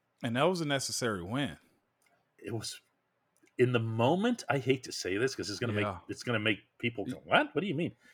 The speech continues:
Speaker 2: In the moment, that win was celebrated in there.
Speaker 1: Yeah.
Speaker 2: Okay, now
Speaker 1: Yeah.
Speaker 2: that's gonna sound terribly uncomfortable or awkward for people, okay? But I, I can attest personally that most of you had no damn idea what was going on.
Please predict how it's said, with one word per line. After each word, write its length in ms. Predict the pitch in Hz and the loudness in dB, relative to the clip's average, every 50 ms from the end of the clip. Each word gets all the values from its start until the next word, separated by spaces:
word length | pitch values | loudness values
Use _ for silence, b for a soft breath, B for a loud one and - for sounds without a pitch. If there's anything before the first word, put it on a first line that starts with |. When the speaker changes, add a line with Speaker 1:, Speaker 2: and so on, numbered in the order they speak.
| b b | b b
Speaker 2:
In 140 | 120 120 117 | -2 0 0
the 80 | 110 | 0
moment, 600 | 95 92 92 101 120 143 175 220 247 233 - - - _ _ _ b b b b b b b b b b - | 0 0 2 2 2 4 2 2 0 0 -2 -8 -16 _ _ _ b b b b b b b b b b 6
that 220 | 123 147 185 - 110 | 8 8 8 6 2
win 560 | 95 95 131 185 196 147 120 107 92 80 71 64 80 80 | -2 0 2 4 4 4 4 2 -2 -6 -12 -16 -16 -8
was 460 | 90 95 98 117 139 156 143 - - - | -2 2 6 8 8 8 6 2 -2 -8
celebrated 840 | - - - - - 131 135 156 156 123 104 104 101 95 90 90 76 82 | -8 -8 -4 0 2 4 4 4 4 2 2 2 2 2 2 0 0 -2
in 160 | 78 76 78 | -2 -2 -4
there. 260 | 73 58 - - - _ _ _ _ _ - | -4 -4 -6 -8 -12 _ _ _ _ _ -6
Speaker 1:
Yeah. 320 | 110 107 107 104 95 87 - _ _ _ - | -4 -2 -2 -2 -4 -6 -10 _ _ _ -10
Speaker 2:
Okay, 260 | 95 - - 117 117 | -2 4 6 6 8
now 80 | 117 110 | 8 8
Speaker 1:
Yeah. 60 | 113 | 8
Speaker 2:
that's 180 | 123 156 - - | 8 8 8 6
gonna 180 | 208 190 147 | 4 2 2
sound 400 | - - 160 165 170 156 123 110 - - | 2 4 4 6 6 6 4 0 -4 -6
terribly 520 | - - 135 156 165 151 135 113 110 104 | -2 2 6 6 6 6 6 6 4 4
uncomfortable 680 | 95 120 127 117 - - 131 127 - - 123 107 98 92 | 4 4 2 0 0 -2 -2 -2 -2 -2 -2 -2 0 0
or 180 | 87 82 - - | -2 0 0 4
awkward 440 | 92 120 135 - - 113 101 92 - | 6 6 6 6 4 -2 -2 -2 -4
for 120 | - 92 | -6 -6
people, 420 | - - 98 92 - 82 73 - - | -4 -2 -2 -2 -2 -4 -6 -8 -8
okay? 300 | - - 87 90 98 - b b b b b b b b b | -6 0 0 2 0 0 b b b b b b b b b
But 100 | 98 98 | 4 6
I, 260 | 98 101 131 156 160 - - | 10 12 12 12 12 10 10
I 120 | 113 143 160 | 10 8 8
can 220 | - - 127 98 - - - | 8 4 -4 -6 -6 -6 -8
attest 560 | - - - - 170 147 - - - - - _ _ _ _ _ | -8 0 4 8 8 8 6 4 -2 -8 -12 _ _ _ _ _
personally 680 | - 151 175 185 - - 131 110 95 92 87 76 - _ _ _ - | 2 6 6 6 6 4 -2 -2 -2 -2 -2 -4 -6 _ _ _ -12
that 100 | - 90 - | -12 -12 -4
most 320 | 87 95 143 190 185 - - | 2 6 8 8 8 6 4
of 80 | 87 | -6
you 140 | 85 82 78 - | -6 -8 -6 -6
had 160 | 85 80 - - - 71 76 78 | -6 -8 -8 -10 -16 -20 -16 -2
no 220 | 82 101 131 135 120 | 4 6 6 6 6
damn 300 | 117 104 92 90 85 78 | 4 0 0 -2 -2 -2
idea 360 | 76 78 76 - 85 73 69 | -4 -6 -4 -4 -4 -4 -2
what 160 | 71 76 78 | -4 -6 -8
was 100 | - - | -10 -12
going 240 | - 78 76 73 69 | -10 -8 -8 -8 -6
on. 200 | 67 67 64 - | -6 -8 -8 -10